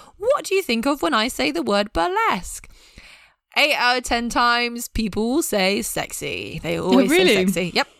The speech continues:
Speaker 1: Yep.
Speaker 2: Okay.
Speaker 1: No, sexiness is always in the top one or two,
Speaker 2: Ah.
Speaker 1: usually for my lot. I
Speaker 2: Interesting.
Speaker 1: don't know if that says anything about the courses we teach, but here we are.
Speaker 2: Maybe.
Speaker 1: Yeah,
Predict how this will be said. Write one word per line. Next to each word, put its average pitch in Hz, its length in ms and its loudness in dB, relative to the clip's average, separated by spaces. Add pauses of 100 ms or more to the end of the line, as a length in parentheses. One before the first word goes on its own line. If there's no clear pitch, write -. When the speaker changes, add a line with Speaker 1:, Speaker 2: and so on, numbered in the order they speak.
(300)
Speaker 1:
Yep. 196 140 -4
Speaker 2:
Okay. 208 360 0
Speaker 1:
No, 208 200 0
sexiness 233 600 -4
is 208 100 -6
always 214 240 0
in 220 100 -2
the 208 60 0
top - 360 -6 (720)
one 208 220 -4
or 190 80 -2
two, 175 280 -6 (100)
Speaker 2:
Ah. 185 300 2
Speaker 1:
usually 185 320 4
for 160 60 -2
my 180 140 -4
lot. 175 260 -4
I - 40 -20 (800)
Speaker 2:
Interesting. 226 140 -4
Speaker 1:
don't 165 140 2
know 160 80 -2
if 160 100 -6
that - 200 -8
says - 280 -6
anything 175 260 -6
about - 200 -6
the 190 60 -4
courses 175 380 -8
we 175 100 -8
teach, - 480 -8
but 190 200 -6 (320)
here 180 100 -4
we 190 80 -2
are. 220 180 -2 (320)
Speaker 2:
Maybe. 180 280 -2
Speaker 1:
Yeah, - 100 -6